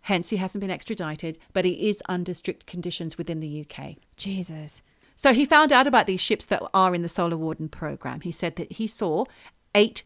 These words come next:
Speaker 1: cigar-shaped motherships, each longer than two football fields end to end.
Speaker 2: Whoa.
Speaker 1: That's funny 'cause, um, our friend Sean Ryder also said something about football pitch sized
Speaker 2: He did, didn't
Speaker 1: things,
Speaker 2: he?
Speaker 1: didn't he?
Speaker 2: But then there was also those little tiny ones that in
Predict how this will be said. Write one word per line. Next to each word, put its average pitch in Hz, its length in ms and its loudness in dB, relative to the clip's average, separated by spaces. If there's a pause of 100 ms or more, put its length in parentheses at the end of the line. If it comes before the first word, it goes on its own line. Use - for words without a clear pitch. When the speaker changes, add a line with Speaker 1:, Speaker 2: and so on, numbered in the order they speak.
Speaker 1:
cigar-shaped 180 760 -2
motherships, 165 800 -4 (400)
each - 260 0
longer 175 240 0
than 165 180 -4
two 180 200 -4
football - 400 -6
fields 160 460 -4
end 160 260 -4
to - 240 -6
end. 196 400 -4
Speaker 2:
Whoa. 170 240 0 (480)
Speaker 1:
That's 240 160 -8
funny 226 240 6
'cause, 202 400 0
um, 170 360 -4 (260)
our 180 140 2
friend 170 540 -4 (140)
Sean 185 260 -2
Ryder 175 300 -2
also 160 400 -6
said 156 180 -8
something - 220 -10
about 151 260 -10
football - 300 -10
pitch - 340 -10
sized 147 480 -8
Speaker 2:
He 214 120 -2
did, 208 100 -2
didn't 202 160 -8
Speaker 1:
things, 196 280 -2
Speaker 2:
he? 180 60 -4
Speaker 1:
didn't 185 200 -10
he? 160 260 -10 (220)
Speaker 2:
But 247 100 4
then 262 140 8
there 247 100 6
was 254 160 2
also 233 460 2 (480)
those 233 200 4
little 247 260 -2
tiny 240 460 0
ones 180 520 -2
that 202 240 -2
in 202 300 -4